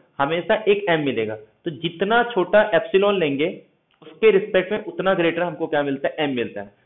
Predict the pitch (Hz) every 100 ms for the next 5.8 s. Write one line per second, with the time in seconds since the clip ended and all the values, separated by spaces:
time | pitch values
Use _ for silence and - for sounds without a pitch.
0 | _ 156 156 196 190 180 180 190 170 175
1 | 175 - 165 160 160 147 - 190 - 170
2 | 165 170 170 147 120 113 107 - 95 -
3 | _ _ _ - - _ 165 202 202 160
4 | 190 185 175 175 185 190 190 147 147 147
5 | 175 156 151 143 131 - 107 -